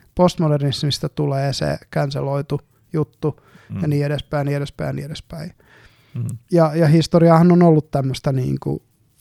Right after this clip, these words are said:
Speaker 1: aaltoliikettä tosi paljon näiden ideoiden, ideoiden osalta.
Speaker 2: Ja se, se, mikä ollaan toisaalta huomattu monessa asiassa, on, että vähän niinku tää internetti on sellainen
Speaker 1: Mm.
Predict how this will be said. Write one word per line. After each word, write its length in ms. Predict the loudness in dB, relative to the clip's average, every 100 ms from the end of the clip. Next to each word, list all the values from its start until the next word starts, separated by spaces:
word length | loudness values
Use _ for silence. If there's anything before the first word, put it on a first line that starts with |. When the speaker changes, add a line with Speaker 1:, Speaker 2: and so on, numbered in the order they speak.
| _ _ -4
Speaker 1:
aaltoliikettä 800 | 0 0 2 0 0 -2 -6 -8
tosi 340 | -8 -8 -10 _ -4
paljon 340 | -2 0 -2
näiden 220 | -6 -6 -6
ideoiden, 560 | -6 -6 -6 -8 -12 -20 _ _
ideoiden 540 | -6 -4 -2 -4 -6 -10 _ -18 -10
osalta. 540 | -6 -6 -6 -8 -10 -12 _ _ _ _ _ _ -20 _ _ _ -2
Speaker 2:
Ja 200 | 0 0 -8 -20 -20 -20 -20 -20 -20 -20
se, 120 | -20 -6
se, 200 | -4 -4
mikä 240 | 0 0
ollaan 260 | 2 2 0
toisaalta 380 | -2 -4 -6
huomattu 360 | -6 -6 -8 -8
monessa 360 | -8 -6 -8 -8
asiassa, 400 | -8 -8 -8 -8 -10 -10
on, 180 | -10 -10
että 200 | -10 -10
vähän 120 | -10
niinku 140 | -10
tää 160 | -10 -8
internetti 560 | -8 -8 -10 -12 -12 -10
on 120 | -10
sellainen 420 | -10 -10 -10 -8
Speaker 1:
Mm. 300 | -6 -6 -8